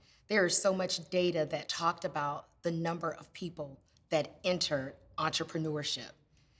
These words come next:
And that was huge. It was the mass exodus. So what concerns me is, if they enter, how do we help them to become sustainable? You know, because we had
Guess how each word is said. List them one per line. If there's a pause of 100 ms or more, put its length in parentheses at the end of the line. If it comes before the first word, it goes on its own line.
(300)
And
that
was
huge. (320)
It
was
the
mass
exodus. (300)
So (220)
what
concerns
me
is, (420)
if
they
enter, (160)
how
do
we
help
them
to
become
sustainable? (640)
You
know,
because
we
had